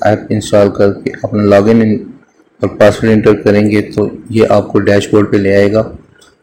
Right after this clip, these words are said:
जैसा आप देख सकते हैं, ये एक मल्टी कॉइन wallet भी है, लेकिन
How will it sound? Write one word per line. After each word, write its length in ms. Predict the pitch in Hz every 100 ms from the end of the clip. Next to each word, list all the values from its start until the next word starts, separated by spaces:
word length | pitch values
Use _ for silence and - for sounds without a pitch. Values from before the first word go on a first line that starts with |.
| _
जैसा 180 | 110 104
आप 60 | 104
देख 220 | 113 110
सकते 320 | - 98 -
हैं, 160 | 107 101
ये 120 | 104
एक 480 | - 104 107 - - -
मल्टी 360 | 101 101 95 104
कॉइन 320 | - 107 101
wallet 340 | 95 95 104
भी 200 | 98 107
है, 340 | 107 107 107 - _ _ _ _ - -
लेकिन 520 | 104 110 113 - -